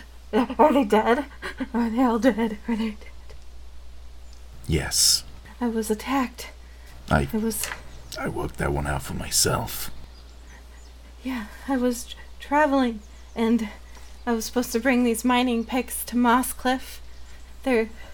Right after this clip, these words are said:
Speaker 1: they're opening a mine there, and"
Speaker 2: That's where we're headed.
Speaker 1: "Oh, really? Can, can I come with you guys?"
Speaker 2: I look at his cart. Does it look in working condition?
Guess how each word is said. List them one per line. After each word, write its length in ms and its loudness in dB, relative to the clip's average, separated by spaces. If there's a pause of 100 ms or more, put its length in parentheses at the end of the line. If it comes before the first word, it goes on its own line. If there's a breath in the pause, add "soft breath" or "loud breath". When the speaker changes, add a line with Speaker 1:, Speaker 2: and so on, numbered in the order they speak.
Speaker 1:
they're 140 0
opening 400 2
a 60 0
mine 400 4
there, 280 2 (100)
and" 200 2
Speaker 2:
That's 360 -4
where 180 8
we're 160 6
headed. 460 0 (1200 loud breath)
Speaker 1:
"Oh, 160 4
really? 440 0 (600 soft breath)
Can, 200 -2
can 240 -8
I 120 2
come 220 -2
with 180 -4
you 100 -4
guys?" 480 0 (640)
Speaker 2:
I 140 10
look 200 6
at 60 0
his 280 4
cart. 380 4
Does 140 2
it 60 2
look 160 2
in 120 4
working 280 4
condition? 480 2